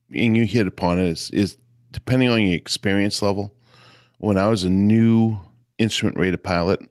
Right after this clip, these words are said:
I would look at the weather, and there were certain minimums I wouldn't, wouldn't go through. I mean, like, for example, as a new instrument rated pilot, if the ceilings were less than a thousand feet and less than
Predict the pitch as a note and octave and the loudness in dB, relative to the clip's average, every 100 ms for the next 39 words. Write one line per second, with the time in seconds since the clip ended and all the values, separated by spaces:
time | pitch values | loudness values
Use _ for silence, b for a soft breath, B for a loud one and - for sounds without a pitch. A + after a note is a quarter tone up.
0 | _ _ _ _ _ _ _ - G#2+ A2 | _ _ _ _ _ _ _ -4 0 2
1 | G#2+ - - F2 F2+ F2+ F#2+ F2+ C2 F2 | 0 -2 -4 0 0 2 0 -2 -2 -2
2 | F2+ F2 - G#2 - E2 F#2 F#2 F2 E2 | 0 0 -2 -4 -4 -4 -2 0 0 0
3 | E2+ F2 F2+ D#2+ E2 - _ _ G#2 F#2 | 0 2 0 0 -6 -6 _ _ -2 0
4 | E2 - _ F#2 F2 - E2+ E2+ F2+ F2 | -2 -8 _ 0 0 0 -2 0 0 0
5 | F2 E2+ - F2 G2 F#2+ F2+ F2 E2+ B | 0 0 -2 -2 0 0 0 -2 -2 B
6 | B B - F#2+ F2 F#2 G#2+ A#2 G2+ - | B B -4 -2 0 2 4 4 0 0
7 | G2+ C2+ D2 F2+ E2 - F2 D#2 C2+ - | -2 -2 0 0 -2 -2 -2 0 -2 -2
8 | E2 E2+ - G2 F#2+ F#2 E2 F2 F2+ - | -4 -2 0 2 2 0 0 0 0 -4
9 | E2 - E2+ E2+ F2 E2 F2+ D2 D#2+ D#2 | -6 -2 -2 -2 -4 -4 -4 -2 -2 -2
10 | - D#2+ D#2+ D#2+ D#2 | -4 -6 -8 -8 -12